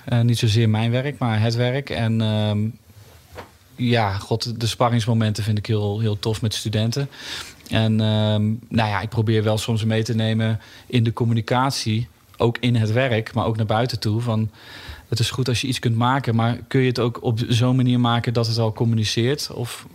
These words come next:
kun je er zelf iets zinnigs over zeggen? Ik vind het wel een heel belangrijk onderdeel, eh, van het werk, ja. Ja, dus, ehm, dat is ook wel iets wat ze moeten leren, denk ik. Ja.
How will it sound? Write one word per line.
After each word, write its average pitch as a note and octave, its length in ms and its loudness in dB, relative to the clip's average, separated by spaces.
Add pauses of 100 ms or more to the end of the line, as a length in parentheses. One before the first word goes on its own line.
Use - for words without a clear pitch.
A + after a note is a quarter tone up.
kun B2+ 120 2
je B2 60 2
er B2 80 0
zelf B2+ 280 0
iets A#2 140 -6
zinnigs G2+ 340 -4
over G#2 160 -4
zeggen? G#2+ 320 -4
Ik - 100 -10
vind G#2+ 140 0
het G#2+ 100 2
wel A2+ 80 4
een A#2 60 2
heel B2 280 0 (440)
belangrijk A#2+ 480 2
onderdeel, A2 640 2
eh, G#2 320 2 (1040)
van A2+ 180 2
het A2+ 100 2
werk, C3 320 -2
ja. F#2 220 -4 (220)
Ja, B2 300 -2 (160)
dus, - 300 -2
ehm, G2 220 -2 (220)
dat G#2 120 -4
is G2+ 60 0
ook G2+ 120 0
wel G2 100 2
iets G#2 140 -4
wat A2 120 -4
ze - 100 -6
moeten A#2+ 200 -2
leren, B2+ 260 -2
denk G2 200 -6
ik. G#2+ 220 -14
Ja. G#2+ 300 2